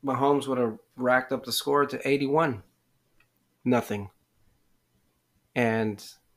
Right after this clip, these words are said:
it, you know, the defense, that's, that's what Chicago football is, is known for, the defenses. The defenses that never give up, continue to try, regardless of how fucking shitty their quarterback is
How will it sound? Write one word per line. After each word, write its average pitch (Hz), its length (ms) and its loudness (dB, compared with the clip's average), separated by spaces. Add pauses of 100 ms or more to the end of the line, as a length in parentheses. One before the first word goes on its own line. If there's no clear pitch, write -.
(220)
it, - 260 -16 (240)
you 131 140 -2
know, 117 100 2
the 110 120 -6
defense, 123 500 0
that's, - 340 -6
that's - 200 -10
what - 160 -4
Chicago 123 560 2
football 113 500 -2
is, 107 320 -8 (260)
is 113 380 -10 (280)
known 120 340 2
for, 85 380 -8 (320)
the 120 80 -6
defenses. 110 840 -4 (420)
The - 80 -6
defenses 120 640 0
that 98 220 -8
never 127 500 -2 (140)
give 123 220 2
up, 107 300 -2 (680)
continue 127 460 2
to 143 100 0
try, 113 320 2
regardless 131 680 2
of 120 120 -4
how 117 200 -2
fucking 135 520 -2
shitty 135 460 0
their 104 160 -2
quarterback 117 600 -2
is 95 300 -6